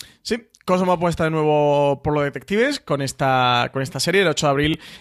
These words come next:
eh, la van a estrenar con una detective privada ambientada en mil novecientos veinte.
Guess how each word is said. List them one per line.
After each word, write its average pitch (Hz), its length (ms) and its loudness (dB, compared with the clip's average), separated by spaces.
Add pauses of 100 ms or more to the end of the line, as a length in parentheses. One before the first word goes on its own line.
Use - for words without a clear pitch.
eh, 147 320 0
la 143 80 2
van 139 160 0
a 143 60 -2
estrenar 151 500 0
con 165 140 0
una 147 120 4
detective 139 460 0
privada 143 420 4
ambientada 139 440 2
en 143 160 0
mil 160 260 4
novecientos 139 800 2
veinte. 190 480 6